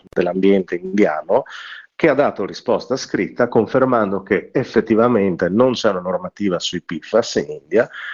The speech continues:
e che sì, in quella località Laxmi Organic Industries, questo è il nome dell'azienda, ha ripreso le attività, le stesse.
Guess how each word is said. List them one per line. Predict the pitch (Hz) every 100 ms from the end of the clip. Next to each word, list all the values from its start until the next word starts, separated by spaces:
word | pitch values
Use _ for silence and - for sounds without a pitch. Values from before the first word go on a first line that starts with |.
| -
e | - 160
che | - 113
sì, | 80 - 143 87 - - -
in | 120 107
quella | 139 123 87
località | 90 104 107 110 113 95 110 - - - _
Laxmi | 113 131 127 - 90 80
Organic | 98 92 110 110 92 85 -
Industries, | 107 95 85 82 - 104 110 131
questo | - 87 - 92
è |
il | 90
nome | 95 85 78 73 -
dell'azienda, | 87 85 87 113 101 78 78 104 - - - - _
ha | 127
ripreso | 131 110 95 92 101
le |
attività, | 87 - 90 95 95 73 71 - - -
le | 107
stesse. | 98 - 76 - - 78 - -